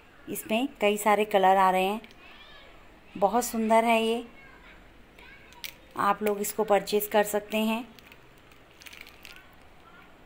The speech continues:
इस बार ये हमारी नई लड़ियाँ हैं। पिछली video में हमने बताया था आपको कि किस तरीके से हमने ये लड़ियाँ तैयार की हैं,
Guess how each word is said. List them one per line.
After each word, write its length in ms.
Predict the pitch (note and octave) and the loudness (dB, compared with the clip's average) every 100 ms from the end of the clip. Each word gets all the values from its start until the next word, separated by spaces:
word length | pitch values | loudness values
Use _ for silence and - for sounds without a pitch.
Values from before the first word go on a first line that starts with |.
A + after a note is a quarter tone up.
| - | -16
इस 180 | - F3+ | -12 0
बार 220 | G3+ F#3+ | 4 4
ये 140 | F#3 G3+ | 2 -2
हमारी 340 | G3+ F#3+ G#3 | 2 2 2
नई 240 | G#3 F#3+ G3 | 0 0 2
लड़ियाँ 380 | F#3+ F#3+ F#3+ G3 | 2 2 -2 -2
हैं। 160 | G#3+ - - - - - | -6 -10 -20 -20 -20 -6
पिछली 320 | A3+ - A#3 | -6 -4 -2
video 260 | A3+ G3+ G#3 | 0 2 2
में 100 | A3+ | 2
हमने 300 | A3 G#3+ G#3 | 0 0 2
बताया 340 | G3 F#3 F#3+ G3 | 2 2 2 2
था 120 | G#3+ | 0
आपको 240 | G3+ A3+ | 0 -4
कि 160 | A3 C4 | -6 -8
किस 260 | - A3 - | -8 -10 -2
तरीके 320 | G3+ F#3+ G3 | -2 0 -2
से 120 | G3+ | 0
हमने 360 | G#3 G3+ G3+ C#4 D4+ - - - - | -2 0 0 -2 -4 -20 -20 -14 -4
ये 100 | G3+ | 2
लड़ियाँ 340 | G3 F#3+ G3+ | 4 4 0
तैयार 340 | G3+ F3+ F3+ F#3 | 0 4 2 2
की 240 | G#3 G#3+ | -4 -2
हैं, 160 | A3 | -2